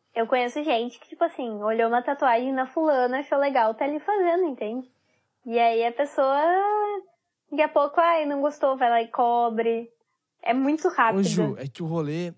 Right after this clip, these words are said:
Speaker 2: o rolê é tipo assim, ó. A tatuagem, ao meu ver, ao meu ponto de vista, as pessoas banalizaram demais a
Speaker 1: Sim.
Speaker 2: tatuagem.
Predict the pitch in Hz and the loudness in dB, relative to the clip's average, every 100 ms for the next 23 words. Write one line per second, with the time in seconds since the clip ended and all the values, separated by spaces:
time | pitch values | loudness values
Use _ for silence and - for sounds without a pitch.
0 | _ - 123 131 135 156 - 170 - - | _ -14 -10 -8 -8 -10 -10 -10 -8 -8
1 | 151 113 107 - _ _ _ _ _ _ | -8 -10 -12 -20 _ _ _ _ _ _
2 | _ 127 135 139 156 127 147 185 165 120 | _ -12 -8 -6 -4 -2 0 -2 -2 -6
3 | 104 _ _ 101 139 160 139 120 113 123 | -12 _ _ -6 -4 -4 -6 -8 -8 -6
4 | 151 - - _ - 117 123 120 - 127 | -6 -8 -20 _ -12 -10 -10 -12 -10 -8
5 | 156 165 151 127 123 120 160 - 160 117 | -8 -8 -10 -10 -8 -8 -8 -6 -6 -8
6 | 101 - - _ _ _ _ - - 175 | -16 -20 -20 _ _ _ _ -16 -6 -6
7 | - 170 185 175 - - 160 170 175 156 | -4 -2 -2 -2 -6 -6 -4 -2 -4 -4
8 | 139 139 170 175 - _ _ _ 139 143 | -2 -2 -4 -8 -14 _ _ _ -12 -6
9 | 147 147 160 143 127 107 117 117 104 104 | -2 0 0 -2 -2 -4 -8 -6 -6 -4
10 | 104 101 | -6 -10